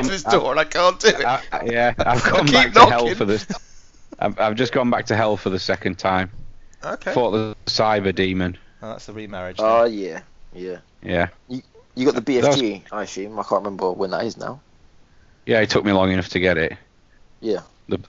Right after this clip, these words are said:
Speaker 1: the puzzle got me a few times, and then when I jumped onto the platform, I kinda slid off the end of it into the lasers.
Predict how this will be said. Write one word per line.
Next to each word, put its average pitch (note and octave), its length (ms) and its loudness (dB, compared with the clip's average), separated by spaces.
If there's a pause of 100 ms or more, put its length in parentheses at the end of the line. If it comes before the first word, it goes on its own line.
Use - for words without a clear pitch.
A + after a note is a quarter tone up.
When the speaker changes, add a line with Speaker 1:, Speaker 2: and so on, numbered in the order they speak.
Speaker 1:
the G2 120 0
puzzle G2+ 300 4
got F2+ 200 2
me F2 120 0
a E2+ 40 -2
few F2 220 2
times, F2 320 0
and F#2 80 -2
then F#2+ 80 2
when F#2 120 2
I F2+ 60 2
jumped F2+ 300 -2
onto F2+ 200 0
the E2+ 100 -2
platform, E2 500 -2
I E2 40 -6
kinda F2 240 -2
slid F2+ 340 0
off F2 160 -2
the F2+ 100 0
end F2 160 -2
of F2 80 -2
it D#2 80 0
into F2+ 180 -6
the F2 60 -2
lasers. F2 600 2